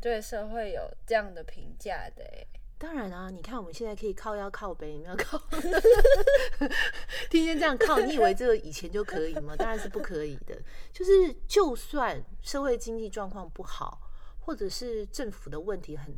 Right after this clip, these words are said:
Speaker 2: 多，
Speaker 1: 嗯。
Speaker 2: 你还是要假装很好，假装久了就会变成真的。
Speaker 1: <laughs> 好。
Speaker 2: 你明白吗？对。
Speaker 1: 然后后来就战后了嘛。
Speaker 2: 嗯。
Speaker 1: 就是国民政府接收台湾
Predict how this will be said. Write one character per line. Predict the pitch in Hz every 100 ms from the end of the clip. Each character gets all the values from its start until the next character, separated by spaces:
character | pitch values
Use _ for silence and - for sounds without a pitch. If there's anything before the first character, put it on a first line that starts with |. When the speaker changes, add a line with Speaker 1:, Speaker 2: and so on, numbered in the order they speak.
| -
Speaker 2:
多， | 165 151 151 151 -
Speaker 1:
嗯。 | 233 214 185
Speaker 2:
你 | 185
还 | 190
是 | 202
要 | 247
假 | 233 143
装 | 123 175 180
很 | 170 143
好， | 143 - - - - - - -
假 | - - 226
装 | 262 277 302
久 | 285 175 156
了 | 156
就 | 202
会 | 208
变 | 196
成 | 165 160 151
真 | - 147 156
的。 | 135 -
Speaker 1:
<laughs> | - - - - - - - - - - -
好。 | 226 202 202 202 214 226 240 349 311
Speaker 2:
你 | 311
明 | 381 403
白 | 415 480 415
吗？ | 480 - 453 - -
对。 | - 160 - - - - 427 392 - - -
Speaker 1:
然 | 262 285
后 | 311 359 359 -
后 | 370 330
来 | 247 214 220
就 | 269 277
战 | - 320 220 220
后 | 294 254 185
了 | 160
嘛。 | 131 131 67 -
Speaker 2:
嗯。 | 214 214 202 180 - - -
Speaker 1:
就 | 254
是 | 262 285
国 | - 214 214
民 | 220 220
政 | 285 269 240
府 | 190 175
接 | - 196 196
收 | 196 196
台 | 202 - 170 175
湾 | 175 175